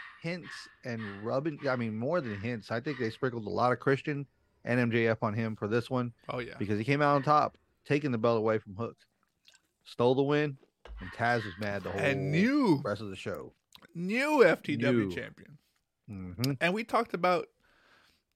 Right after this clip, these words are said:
Speaker 2: that Jack Perry needed this turn to get rid of the moniker of Jungle Boy for the past four or five months. Even before the Four Pillars match at the last pay-per-view.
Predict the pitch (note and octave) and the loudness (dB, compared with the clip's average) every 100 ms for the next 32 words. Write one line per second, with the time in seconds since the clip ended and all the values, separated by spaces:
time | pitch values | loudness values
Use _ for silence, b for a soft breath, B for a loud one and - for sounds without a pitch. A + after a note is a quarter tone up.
0 | _ _ _ C#3 D#3 B2 - _ - C3 | _ _ _ -10 -6 -4 -6 _ -14 0
1 | D3+ D3+ - E3+ D#3 D3+ C3+ B2+ - C3+ | 2 2 0 -2 -2 -4 -6 -8 -4 -4
2 | C3 C3 - - B2+ C3+ B2+ C#3+ C3+ B2 | -4 -8 -14 -8 -4 -2 0 0 0 -4
3 | B2 A#2+ - A#2+ C#3+ A#2+ A#2+ B2 B2 A#2+ | -4 -4 -6 -6 -6 -8 -8 -6 -8 -10
4 | _ _ E3 D#3 - D3 E3 - - _ | _ _ -6 -6 -6 -10 -10 -14 -20 _
5 | _ _ _ - C#3+ C#3 C#3+ B2+ A2+ - | _ _ _ -8 -6 -4 -8 -10 -12 -18
6 | - - _ _ _ _ _ _ _ - | -20 -20 _ _ _ _ _ _ _ -8
7 | F3 F#3+ F3+ D#3+ D#3 D3 D#3+ C3+ C3+ C3 | 0 2 4 2 4 2 2 -4 0 -2
8 | B2+ B2+ C3 B2 - - b b b b | -2 -4 -4 -6 -8 -18 b b b b
9 | b b b b - B2 A#2+ B2 - A#2 | b b b b -12 -4 -2 -2 -2 -8
10 | A#2+ A#2+ A2+ | -8 -10 -12